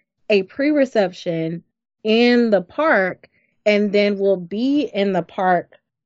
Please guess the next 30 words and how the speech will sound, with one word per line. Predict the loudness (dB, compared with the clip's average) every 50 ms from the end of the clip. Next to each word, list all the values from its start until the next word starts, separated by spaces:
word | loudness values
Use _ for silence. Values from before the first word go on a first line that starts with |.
| _ _ _
when | -4 -2 0 0 0
it | 0 -2 -4 -4 _
opens | 2 2 2 2 2 2 2 2 2 0 -2 -2 -6 -8 -8 -6
and | -6 -4 -4 -4 -4 -6 -2
then | 2 2 4 4 4 2 2 2
we | 0 0
can | 0 0 -2 0
get | 0 2 2 2 2 -2
on | -4 -4 -4 -2 -2 -4 -4
the | -4 -6
first | -2 0 2 2 2 0 -2
ride | -2 -2 0 0
of | 0 -2
the | -2 -2
day?" | -2 -2 -4 -6 -10 -14 -16 _ _ _ _ _ _ _ 0
And | 4 4
they're | 6 6 6
like, | 4 4 2
"Okay, | 2 0 0 0 0 -2 -2 -2 0 0 -2 -4 -6 -10 _ _ _ _ _ _ _ _ _ _ _ _ _ _ _ _ _ _ _ _ _ _
Animal | -2 0 2 0 0 -2
Kingdom | -2 -2 -2 0 0 0 0 0 -2 -2 -4 -4
might | -2 -2 0 0 -2 -4 -6 -12 -18 -18 -20 -20 -20 _
be | -6 -2 0 0 0 0
willing | -2 0 4 6 6 8 6 4 2 -2
to | -2 -4 -6 -4
do | -4 -4 -4 0
that. | 0 0 0 0 -2 -4 -8 _ _ -8
Let | -2 0 0 2
me | 2 0 -2
see." | -2 -4 -6 -6 -6